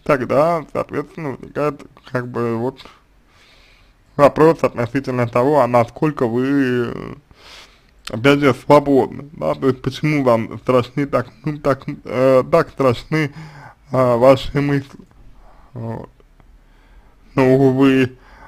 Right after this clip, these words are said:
боитесь, эм, что-то делать, вы боитесь перемен, может быть, или что?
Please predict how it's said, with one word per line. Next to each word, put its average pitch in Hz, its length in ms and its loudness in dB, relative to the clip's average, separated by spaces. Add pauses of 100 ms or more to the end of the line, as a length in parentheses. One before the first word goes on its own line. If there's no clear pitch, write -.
(100)
боитесь, 147 1120 4 (180)
эм, 120 720 -4 (640)
что-то 151 380 -2
делать, 139 540 4
вы 127 120 0
боитесь 131 500 -2 (840)
перемен, 147 720 2 (340)
может 135 440 -2
быть, 120 280 -10 (480)
или 123 300 -2
что? - 480 -8